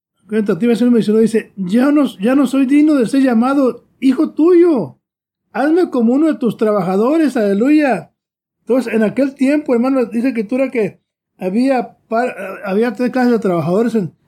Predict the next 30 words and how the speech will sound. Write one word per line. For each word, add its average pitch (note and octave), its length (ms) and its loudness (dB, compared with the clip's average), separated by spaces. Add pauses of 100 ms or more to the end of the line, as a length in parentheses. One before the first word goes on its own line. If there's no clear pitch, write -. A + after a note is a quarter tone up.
(100)
en F#3 160 -4
aquel G3 280 -2
tiempo, B3 300 -2
gloria A3+ 200 2
a - 20 0
Dios. B3 500 -4 (440)
Pero B3+ 160 0
este C4+ 180 -4
joven, C#4 320 0
hermano, C4 260 0
ya C4 200 -2
con, C4 180 -4 (220)
con A3 160 -2
aquella B3+ 420 -2
hambre, B3+ 580 -2
ya A3+ 140 -2
derrotado A#3+ 800 -4
por G#3 140 -4
la F#3 100 -4
vida, B3 500 -2 (220)
por A3+ 140 -4
la A3 80 0
mala A#3+ 240 0
decisión, A3 560 0
hermanos, A#3 520 -2 (260)
como G3+ 220 -2
dicen A#3 260 0
hoy A3+ 200 0
en A3 140 0
día, A#3+ 420 -2